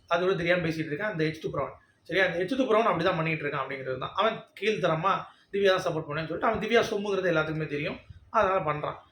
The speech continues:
சரியா? அடுத்து பிரவீன் ராஜ் நல்லா பேசினார். யாருக்கிட்டையும் வந்து பேஸ்டா இல்லாம, "சரி நான் வந்து அமித் பார்கவ் சொல்றேன். ஏன்னா சைலண்டா மெயின்டெயின் பண்றேன். சூப்பரா இருக்கணும்னு" சொல்லி அவரை தான் வின் பண்ணோம்.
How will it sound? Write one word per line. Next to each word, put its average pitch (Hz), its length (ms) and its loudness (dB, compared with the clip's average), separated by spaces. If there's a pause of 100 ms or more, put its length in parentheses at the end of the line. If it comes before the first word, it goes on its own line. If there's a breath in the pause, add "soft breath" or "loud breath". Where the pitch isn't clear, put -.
(100)
சரியா? 180 280 2
அடுத்து 226 220 2
பிரவீன் 214 420 4
ராஜ் 220 220 4
நல்லா 185 120 6
பேசினார். 151 480 -4 (800 soft breath)
யாருக்கிட்டையும் 190 500 4
வந்து 180 180 -4
பேஸ்டா 170 360 6
இல்லாம, 165 500 2 (180)
"சரி 180 440 0
நான் 175 220 4
வந்து 175 80 0
அமித் 165 240 -2
பார்கவ் 147 240 2
சொல்றேன். 139 220 -6
ஏன்னா 156 180 -6
சைலண்டா 180 420 0 (200)
மெயின்டெயின் 165 240 -6
பண்றேன். 151 240 -6
சூப்பரா 160 320 -4
இருக்கணும்னு" 147 240 -4
சொல்லி 147 220 -6
அவரை 143 160 -2
தான் 143 140 -2
வின் 139 140 -12
பண்ணோம். - 240 -16